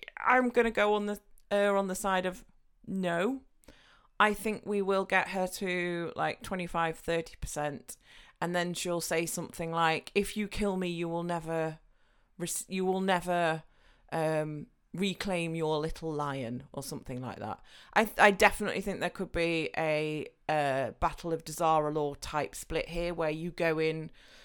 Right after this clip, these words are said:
um, where she has different voice lines for Horde and Alliance. It's not, it's not I take that back. It's not going to be like Dazara Law in that you switch factions, because the Horde still want to kill Sylvanas anyway now.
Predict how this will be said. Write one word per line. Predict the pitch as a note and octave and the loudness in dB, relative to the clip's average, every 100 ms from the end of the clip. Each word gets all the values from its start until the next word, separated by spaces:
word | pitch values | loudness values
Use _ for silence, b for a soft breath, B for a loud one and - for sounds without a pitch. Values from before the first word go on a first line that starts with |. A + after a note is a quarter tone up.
| B B | B B
um, | D#3 D#3+ D#3 D3+ D#3 D3 - _ - _ - - - - | -2 0 0 -2 -6 -10 -14 _ -20 _ -20 -20 -20 -6
where | F3+ | -2
she | F3+ F#3 | 0 0
has | F#3+ | -2
different | - G3 F3+ C#3 | 0 -2 -2 0
voice | E3 E3 - | 2 2 0
lines | D#3+ D#3+ D#3+ | -2 -2 -4
for | D#3 | -8
Horde | D#3 D#3+ D#3+ D#3+ - | -6 -2 -2 -2 -8
and | D#3 | -6
Alliance. | D#3 D#3 E3 F3 - | -2 -2 -2 -4 -4
It's | G3+ G3+ | -2 0
not, | A3 - - | 2 2 0
it's | F#3 | -2
not | G#3 - - _ _ - B B B B B - | 0 -2 -6 _ _ -18 B B B B B -6
I | |
take | G3+ F#3+ | 2 2
that | C#3 | 4
back. | C#3 - - | 0 -2 -2
It's | F3 E3+ | -4 0
not | G#3+ G#3+ | 4 4
going | E3 F3+ | 4 0
to | - | 0
be | F3 | 0
like | E3+ - - | 0 0 -4
Dazara | F3 F3+ E3+ E3 | 2 4 4 4
Law | E3 D#3+ - | 8 8 6
in | E3 D#3+ | 0 -2
that | D#3 - | -4 -4
you | E3 D#3+ D#3 | -6 -6 -6
switch | D3+ - E3 - - | -4 -2 -2 -2 -2
factions, | - F3+ - - B2+ C#3 F3+ - | 4 4 4 -6 -6 -4 -4 -4
because | E3+ - F3+ D#3 D3 - - _ _ - | -6 -4 0 0 -2 -8 -14 _ _ -14
the | F3+ | -8
Horde | - E3+ D#3 | -4 -4 -4
still | D#3 C#3+ | -6 -4
want | C3+ | -6
to | - | -8
kill | D3+ C3 | -10 -10
Sylvanas | - B2+ A#2+ B2+ | -10 -8 -8 -8
anyway | D#3 B2 A#2 E2+ | -8 -8 -8 -8
now. | A2+ F3 | -6 -6